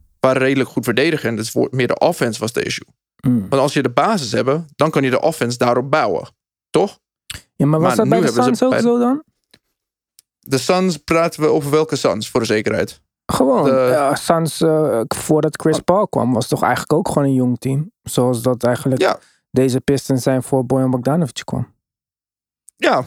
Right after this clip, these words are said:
Speaker 1: nee, dat klopt. Maar ze waren redelijk sterk verdedigend. Want ze hadden Mikal Bridges, ze hadden Ayton. Maar je,
Speaker 2: Hmm.
Speaker 1: het is niet dat ze de beste defense zijn, maar dat ze boven gemiddeld zijn. En nu zijn ze tweede laatste.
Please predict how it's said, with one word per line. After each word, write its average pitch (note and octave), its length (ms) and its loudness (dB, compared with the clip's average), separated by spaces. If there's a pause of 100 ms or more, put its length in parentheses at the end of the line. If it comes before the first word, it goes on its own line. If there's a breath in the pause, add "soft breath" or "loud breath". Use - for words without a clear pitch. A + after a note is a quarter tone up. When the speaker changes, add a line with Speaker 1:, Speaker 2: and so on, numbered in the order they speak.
(120)
Speaker 1:
nee, G#3+ 300 2
dat D3+ 100 -2
klopt. A#2+ 200 -4
Maar B2+ 140 0
ze B2 100 -2
waren A#2+ 480 0
redelijk B2 280 0
sterk - 180 0
verdedigend. E3 280 0
Want A2 100 -4
ze - 80 -6
hadden A2+ 120 -4 (200)
Mikal B2 80 0
Bridges, C3+ 400 0
ze A#2+ 80 0
hadden A2+ 300 0
Ayton. C#3+ 560 -2 (680)
Maar A2+ 300 0
je, C#3+ 180 0
Speaker 2:
Hmm. B2+ 180 -4
Speaker 1:
het C#3 140 0
is - 60 -8
niet F3+ 140 0
dat G3 160 -2
ze D3+ 160 0
de C3 160 -2
beste D#3 340 -2
defense A2+ 420 -2
zijn, D3+ 320 -2 (280)
maar B2 120 -2
dat A#2+ 160 0
ze C3 200 0
boven C3 520 0
gemiddeld C#3+ 380 0
zijn. - 360 -8 (140)
En C#3 160 0
nu G3 120 2
zijn B2 180 0
ze G#2+ 100 -8
tweede C3+ 260 0
laatste. D3+ 520 -2